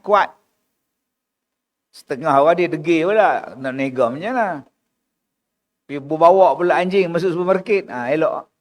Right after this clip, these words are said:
Eloklah, saya sokonglah. Tutuplah supermarket engkau tu.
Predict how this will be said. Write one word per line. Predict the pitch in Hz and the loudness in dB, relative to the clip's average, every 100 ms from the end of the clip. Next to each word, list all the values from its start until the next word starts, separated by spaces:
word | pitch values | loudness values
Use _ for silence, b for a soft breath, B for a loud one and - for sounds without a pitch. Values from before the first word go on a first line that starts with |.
| _ _ _ _ _ _ _ _ _ _ _ _ _ _ _ _ - | _ _ _ _ _ _ _ _ _ _ _ _ _ _ _ _ -4
Eloklah, | 170 208 185 180 156 139 | 4 6 6 6 4 4
saya | 156 180 170 | 2 0 0
sokonglah. | 175 180 139 120 90 - _ _ _ | 0 0 0 -2 -8 -14 _ _ _
Tutuplah | - 180 180 240 160 160 | -4 -2 4 4 4 2
supermarket | 147 151 151 156 139 | 2 0 -2 -2 -6
engkau | 131 107 | -2 -4
tu. | 95 | -4